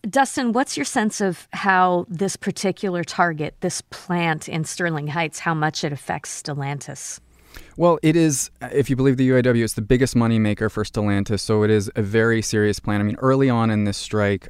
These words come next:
Speaker 2: um, the U A W targeted, uh, the Toledo Jeep plant, which is not nothing for, for Stellantis, right? Um, but this is a significant escalation, so we see this across all three of the companies.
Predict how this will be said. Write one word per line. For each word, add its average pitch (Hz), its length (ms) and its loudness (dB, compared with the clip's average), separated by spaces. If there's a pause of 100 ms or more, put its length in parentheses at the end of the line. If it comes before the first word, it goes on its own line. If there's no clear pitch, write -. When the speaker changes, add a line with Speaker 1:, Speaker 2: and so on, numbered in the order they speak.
Speaker 2:
um, 95 440 -2 (380)
the 107 160 -4
U 117 100 2
A 113 60 4
W 104 220 0
targeted, 101 840 -2
uh, 95 100 -2
the 92 120 -6
Toledo 104 400 -2
Jeep 104 340 -6
plant, 95 280 -6
which 131 140 -4
is 131 160 2 (260)
not 139 200 0
nothing 147 400 4
for, 107 420 0
for - 220 -4
Stellantis, 98 600 -4
right? 104 360 -2
Um, 101 260 0 (300)
but 127 120 2
this 160 180 4
is 165 180 6
a 147 60 2
significant 120 760 0
escalation, 101 800 0
so 110 140 2
we 110 140 0
see 123 220 0
this 110 240 2
across 107 360 -2
all 113 260 0
three 131 260 2
of 120 100 0
the 113 80 0
companies. 104 580 0